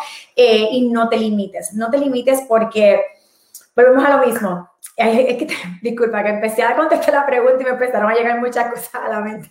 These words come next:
<laughs> Pero, bueno, eh, me acordé un episodio de, de una serie que veo que le hicieron una pregunta en una entrevista y siguió hablando y terminó hablando de otra cosa y, y me distraje de nuevo. Pero, bueno, al final de todo, para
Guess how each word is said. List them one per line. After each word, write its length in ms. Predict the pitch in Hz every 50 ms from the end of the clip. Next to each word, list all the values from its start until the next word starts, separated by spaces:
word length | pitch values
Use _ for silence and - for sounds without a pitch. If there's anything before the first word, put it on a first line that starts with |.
| _ -
<laughs> 540 | 277 - - - - - 571 508 - - -
Pero, 280 | 339 311 302 302 302 302 311 - - - - - -
bueno, 320 | - 294 285 269 254 233 240 240 240
eh, 320 | 247 240 233 233 233 226
me 100 | 233 240
acordé 220 | 240 247 240 226 220
un 60 | 233
episodio 440 | 254 254 311 370 - 269 254 262 262 247
de, 340 | 240 220 214 214 208 208 - - _ _ - _ _
de 80 | - 254
una 180 | 240 247 269
serie 320 | - - 262 247 254 254 254
que 140 | 254 240 220
veo 180 | 220 226 226 233
que 60 | 233
le 60 | 226 -
hicieron 220 | 247 226 214 214
una 160 | 233 240 233
pregunta 400 | 233 233 233 226 226 226 226 214
en 140 | 208 214 214
una 140 | 214 214 208
entrevista 580 | 214 214 208 202 202 214 233 233 - 247 220 202
y 120 | 202 -
siguió 640 | - - 226 208 214 220 220 220 233 233 233 - - - - -
hablando 500 | 247 262 254 262 254 269 277 262 - 269
y 120 | 254 247 -
terminó 460 | 254 254 - - - 247 247 254 269
hablando 380 | 269 269 269 262 262 262 269 262
de 60 | 262
otra 200 | 254 254 247 247
cosa 440 | 247 240 247 247 - 247 233 220 202
y, 200 | 190 190 - _ _ _
y 100 | 247 233
me 140 | 220 226 214
distraje 340 | 220 220 - 226 208 233 220
de 60 | 214
nuevo. 180 | 202 190 - - - - - - - - - - _ -
Pero, 520 | 311 294 277 277 277 277 277 277 277 277 277
bueno, 220 | 311 302 269 254 233 - - - _ _ _ _ - 247 294
al 120 | 311 302 302
final 280 | 311 302 311 320 - -
de 160 | - - 294
todo, 200 | 240 226 233 233
para 160 | 285 311 339